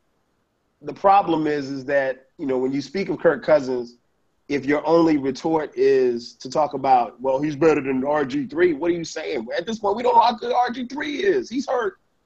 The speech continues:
He's done. I mean, we hopefully he'll be back, but I think they upgraded it to saying, like, he's out for, like, another ten weeks or something. So, I mean, we don't know.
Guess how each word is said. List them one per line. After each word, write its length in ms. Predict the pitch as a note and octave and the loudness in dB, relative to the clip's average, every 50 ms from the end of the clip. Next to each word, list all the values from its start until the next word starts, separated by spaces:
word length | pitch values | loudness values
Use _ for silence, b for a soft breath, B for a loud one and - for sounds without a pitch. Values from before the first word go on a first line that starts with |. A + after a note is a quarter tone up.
| _ _ | _ _
He's 160 | B3 B3+ A3+ | -6 -4 -4
done. 480 | F3 F#3+ A3 A#3 A3 G#3 F#3+ F#3 E3 - - E3+ | -2 -2 -2 -2 -2 -2 -4 -4 -8 -10 -8 -8
I 60 | E3+ | -2
mean, 160 | F#3+ F#3 F#3 | 0 0 0
we 180 | - G#3 G#3 - _ _ _ _ _ _ _ _ _ b b b b b b _ _ _ _ _ - | -2 -4 -10 -14 _ _ _ _ _ _ _ _ _ b b b b b b _ _ _ _ _ -8
hopefully 360 | F3+ F3+ A#3 A#3 - - G3+ | -4 -4 -4 -2 0 2 4
he'll 80 | G3 F#3+ | 4 4
be 120 | E3+ G3 | 4 0
back, 360 | E3 C#3 E3+ F#3+ - G#3 - - | 0 2 4 4 4 2 0 -2
but 80 | F3 E3+ | -2 -2
I 60 | F#3 | -2
think 240 | - G#3 F#3 D3+ - | -2 -4 -6 -6 -2
they 240 | F#3+ F3+ E3 D3 - | -4 -4 -4 -4 -6
upgraded 460 | - F#3+ - - F3+ F3+ F3+ F3 F3+ | -8 -8 -6 -4 -2 -2 -2 -2 -2
it 160 | F#3 F3 - - | -4 -4 -6 -8
to 160 | - - F3 | -10 -12 -10
saying, 260 | - - F#3 F#3+ F#3 | -8 -6 -4 -2 -2
like, 160 | F#3 F3+ F3 | -2 -4 -4
he's 340 | - - - D#3 D#3 - - - D#3+ | -6 -8 -10 -10 -14 -14 -4 -2 -2
out 160 | - - - | -2 -2 -2
for, 80 | - | 0
like, 200 | F3 F3+ F3 E3+ - _ | 0 0 0 -2 -4 _
another 240 | - F#3 G3 - F3+ | -6 -6 -4 -6 -8
ten 240 | - - F#3+ F#3+ F3+ | -6 -2 -2 0 0
weeks 220 | G3+ C#4+ - - | -2 -4 -6 -10
or 40 | C#3 | -12
something. 300 | - - B2+ G#2+ - G#2+ | -10 -10 -10 -10 -10 -12
So, 240 | - - D#3+ D#3 D3+ | -6 -2 2 4 4
I 60 | D#3 | 6
mean, 180 | E3 E3+ E3+ - | 6 4 4 4
we 80 | - | 6
don't 240 | G#2 G#2+ G#2+ F#2 F#2 | 6 6 6 6 4
know. 360 | F#2+ - G#2 G2+ - - - | 2 2 2 2 0 0 -4